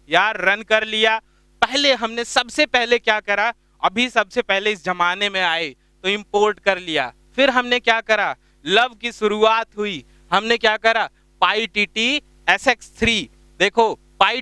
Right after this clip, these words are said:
T T S X three को हमने क्या करा, initialize कर लिया। इसके बाद क्या, क्या कि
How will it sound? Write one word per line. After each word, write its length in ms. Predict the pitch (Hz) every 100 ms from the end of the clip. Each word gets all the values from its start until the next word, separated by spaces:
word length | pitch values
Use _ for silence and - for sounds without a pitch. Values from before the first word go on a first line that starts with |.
| 240
T 100 | 233
T 200 | 226 214
S 100 | -
X 200 | 214 -
three 240 | - 220 226
को 140 | 214
हमने 300 | 202 196 202
क्या 180 | 208 214
करा, 340 | 240 254 196 - _ _ 196
initialize 600 | 226 226 208 214 262 220
कर 220 | 247 233
लिया। 420 | 226 226 196 135 143
इसके 320 | 202 - 277
बाद 240 | 240 226 -
क्या, 400 | 214 214 214 247 - _ _ _ -
क्या 220 | 226 277
कि 180 | 269